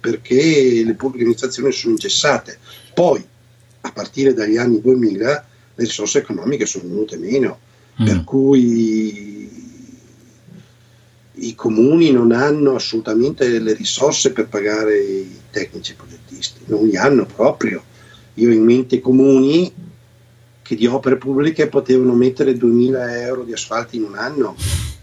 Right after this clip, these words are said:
Speaker 1: epoca recente, eh?
Speaker 2: Mm.
Speaker 1: Eh, e, e hai duemila euro solo per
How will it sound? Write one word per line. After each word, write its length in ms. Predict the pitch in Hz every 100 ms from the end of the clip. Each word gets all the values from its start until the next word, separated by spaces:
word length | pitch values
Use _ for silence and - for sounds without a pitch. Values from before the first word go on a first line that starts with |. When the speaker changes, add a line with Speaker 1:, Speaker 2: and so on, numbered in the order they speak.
| -
Speaker 1:
epoca 340 | - - - 92
recente, 560 | 95 196 170 - 95
eh? 560 | 127 - - - - 104
Speaker 2:
Mm. 60 |
Speaker 1:
Eh, 180 | 101 92 _ - - _
e, 1200 | - - - - - 117 117 165 110 131 127 113 -
e 160 | - 135
hai 200 | 160 151
duemila 400 | 143 151 151 151
euro 360 | 160 156 147
solo 400 | 143 - 147 160
per 260 | - 131